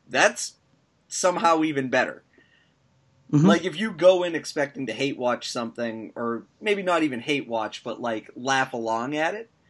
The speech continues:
Speaker 1: and then it's, like, actually everybody in it's very good, and, um, it's really well written, really well shot. The lighting was incredible, as a matter of fact. Uh,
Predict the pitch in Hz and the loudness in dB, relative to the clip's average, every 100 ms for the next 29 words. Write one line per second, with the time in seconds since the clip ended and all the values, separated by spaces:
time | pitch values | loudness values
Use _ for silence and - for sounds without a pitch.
0 | _ _ _ _ 156 156 160 160 147 151 | _ _ _ _ 4 4 2 0 -2 0
1 | 147 135 - 120 120 - 123 123 117 120 | 0 0 -4 -4 -4 -6 -6 -4 -4 -6
2 | 123 123 120 123 120 120 117 120 120 117 | -4 -4 -2 -2 -2 -2 -4 -6 -6 -4
3 | 113 110 104 110 117 120 101 98 95 _ | -4 -4 -4 -4 -2 -4 -6 -10 -14 _
4 | _ _ _ _ _ _ _ - 107 98 | _ _ _ _ _ _ _ -2 0 0
5 | 101 95 82 _ 120 117 113 127 117 120 | -2 -6 -16 _ -10 -10 -8 -6 -4 -4
6 | 113 110 104 123 147 127 120 117 117 107 | -2 -4 -2 -6 -4 -6 -4 -4 -4 -2
7 | 110 107 95 - 120 107 131 - _ - | -2 -2 -4 -6 -4 0 -2 -2 _ -12
8 | 113 101 139 147 135 123 117 110 104 98 | -10 -2 0 2 0 -2 -4 -4 -4 -10
9 | - - _ 120 117 - 147 131 104 98 | -16 -18 _ -10 -10 -2 0 0 -2 -8
10 | 92 127 127 123 113 107 104 101 110 101 | -6 -6 -4 -4 -4 -4 -6 -6 -6 -6
11 | 101 _ _ _ _ _ _ _ _ _ | -8 _ _ _ _ _ _ _ _ _
12 | _ 123 113 117 117 | _ -2 0 0 0